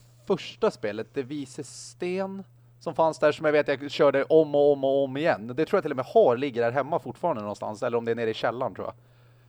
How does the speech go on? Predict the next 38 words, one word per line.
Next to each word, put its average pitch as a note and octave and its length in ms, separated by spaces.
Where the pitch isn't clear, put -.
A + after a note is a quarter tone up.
Så - 60
det, E3 340
det G3+ 120
har E3 120
jag C3 100
spelat C3 280
jätte-, C#3 460
jättemycket. D3 640
Men F#3 500
det D3 160
spelet D3+ 260
jag D3 120
valde D#3 340
att D3+ 60
ta E3+ 120
med E3+ 300
är C#3+ 200
e-, C#3+ 100
ett D#3 200
av E3+ 80
de D#3+ 100
andra F3 260
spelen C#3 260
som C#3+ 80
jag C#3+ 120
tror E3 360
faktiskt B2+ 280
att A#2 140
vi B2 260
fick C3+ 320
när C#3 440
vi B2 140
fick - 220
konsolen. A#2+ 480
Det C3+ 60
är - 20
också C3+ 240
Crash D3 380